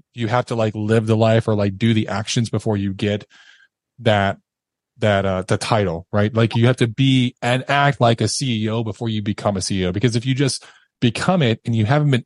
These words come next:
acting like one or doing the job, the responsibilities beforehand,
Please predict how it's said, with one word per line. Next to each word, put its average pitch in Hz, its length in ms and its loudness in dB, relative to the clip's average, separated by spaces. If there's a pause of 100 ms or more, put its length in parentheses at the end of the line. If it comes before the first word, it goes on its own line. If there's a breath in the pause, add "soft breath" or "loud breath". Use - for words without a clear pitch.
acting 131 400 -2
like 147 240 0
one 156 200 2
or 113 100 -2
doing 120 360 2
the 104 100 -2
job, 107 340 2
the 113 100 -4
responsibilities 107 680 -2
beforehand, 110 540 -2